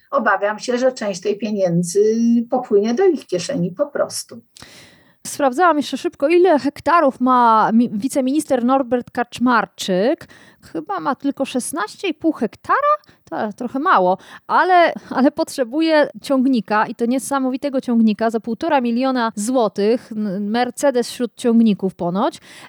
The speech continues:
Speaker 2: No, wybuchła niesamowita afera wokół wesela pana wiceministra, wokół ciągnika, który miał być raz prezentem ślubnym, a raz ciągnikiem wziętym na leasing przez brata pana wiceministra.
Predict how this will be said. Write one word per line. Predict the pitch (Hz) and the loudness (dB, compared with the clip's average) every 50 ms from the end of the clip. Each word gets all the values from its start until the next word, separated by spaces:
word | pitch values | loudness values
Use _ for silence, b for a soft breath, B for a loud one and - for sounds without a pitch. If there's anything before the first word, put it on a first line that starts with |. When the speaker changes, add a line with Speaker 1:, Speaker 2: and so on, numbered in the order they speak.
| B 202 226 | B -8 -4
Speaker 2:
No, | 262 269 240 277 330 359 | -4 -2 0 0 0 0
wybuchła | 302 285 370 339 294 403 480 - - 427 415 381 359 339 - - | 0 0 0 0 2 2 2 2 4 4 4 6 6 4 2 0
niesamowita | 294 311 - 381 349 359 370 370 440 - - - | -4 -4 -2 -2 0 0 2 0 2 0 0 -2
afera | - - - - 330 262 208 185 196 | -2 -2 0 4 4 4 4 4 2
wokół | 196 240 240 - 262 240 240 240 233 - | 0 -2 -4 -2 0 0 2 2 2 2
wesela | 208 262 262 - - 311 262 226 190 175 170 165 175 - | 0 -2 -2 0 2 4 4 6 6 4 2 2 0 -2
pana | 233 233 233 226 | -4 -2 -2 -2
wiceministra, | 208 233 - - 233 220 220 214 254 330 349 - - - 320 277 240 | -4 -4 -4 -2 0 0 2 2 0 0 -2 -4 -4 -2 0 0 0
wokół | 214 233 - - 247 220 220 196 B B B B B 214 - | 0 -2 -2 0 2 2 2 0 B B B B B -8 -2
ciągnika, | 254 240 220 233 320 381 - - 294 | 0 0 2 2 0 0 0 -2 -2
który | - - 277 247 233 | -2 -2 -6 -4 -2
miał | 233 233 220 214 208 | 0 0 0 0 0
być | 202 202 - - | -2 -4 -4 -2
raz | 226 226 220 208 - | 0 0 0 0 -2
prezentem | - 202 196 190 269 330 359 349 349 311 | -2 -2 -2 0 0 -2 -2 -4 -6 -8
ślubnym, | - - 302 262 247 254 226 214 | -4 -4 -4 -2 0 0 0 0
a | 202 | 0
raz | 202 208 208 202 - - b b b b b _ | 0 0 -2 -2 -4 -10 b b b b b _
ciągnikiem | - 247 240 220 185 240 262 - 254 240 226 214 185 | -2 0 0 0 0 -2 -2 -2 0 0 0 2 2
wziętym | 220 233 233 - 240 220 | 0 0 0 -2 -2 0
na | 220 220 | 0 0
leasing | 214 240 240 220 233 214 - | 0 0 0 0 0 -2 -4
przez | - - 190 185 | -4 -4 -4 -2
brata | 156 233 262 339 392 - 359 349 | 0 2 4 4 4 4 0 2
pana | - 320 311 302 294 | 2 2 2 2 2
wiceministra. | 277 294 - 302 302 294 294 285 285 285 277 - - 302 277 269 262 269 | 2 0 0 0 0 0 2 2 2 2 0 -2 -2 0 2 2 2 0